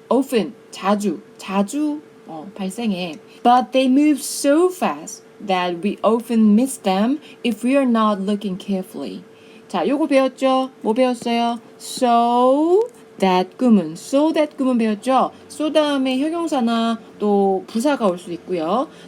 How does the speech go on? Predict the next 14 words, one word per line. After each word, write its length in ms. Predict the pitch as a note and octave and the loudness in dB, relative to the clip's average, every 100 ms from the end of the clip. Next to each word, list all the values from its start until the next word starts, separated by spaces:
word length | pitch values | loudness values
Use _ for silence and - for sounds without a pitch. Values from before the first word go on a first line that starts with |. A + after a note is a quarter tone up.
| - | 0
너무, 920 | F#3+ G#3 A3+ A#3+ A#3+ B3 B3 D#4 G3 - | 6 6 6 4 4 4 4 4 2 2
여기서는 460 | G3 A#3 G#3+ G3+ | 0 2 2 2
빨라서겠지, 680 | B3 C4+ D#4+ D4+ A3+ F3 - | 2 0 2 2 0 -4 -6
그지? 220 | E3+ A3 B3+ - A#3 - | -6 -6 -8 -12 -16 -2
너무 480 | F#3+ G3 G#3 A#3+ | 4 6 6 4
빨라서 720 | C4+ A#3+ G#3+ G3 F3+ C#4 A#3 G3+ | 0 0 2 0 0 2 2 4
that, 300 | G3 F#3 - | 2 2 -4
그래서 920 | - A#3+ C4+ A#3 F#3 F3+ A#3 C#4 D4 | -4 0 2 2 0 -2 0 2 2
뭐뭐하다. 1120 | G#3 F#3 F3+ F#3 G3+ G3 E3+ F3 F#3+ F#3 D#3 - - - E3+ | 0 -2 -2 0 0 0 0 2 4 2 0 -12 -20 -16 -14
예, 80 | |
정해진 600 | E3+ G3+ A#3 B3+ A#3+ A#3 | -2 2 4 2 0 0
구문이라고 480 | A3+ G#3 A#3 A3+ F3 | 2 2 2 0 -2
그랬습니다. 640 | D3+ - D3+ C#3+ C#3+ A#3 C#4+ - - - - | -8 -14 -16 -12 -4 -4 -6 -14 -20 -20 -20
그렇지만 680 | - D#4 G4 - D4 D4 C4 | 0 0 0 -4 -2 0 0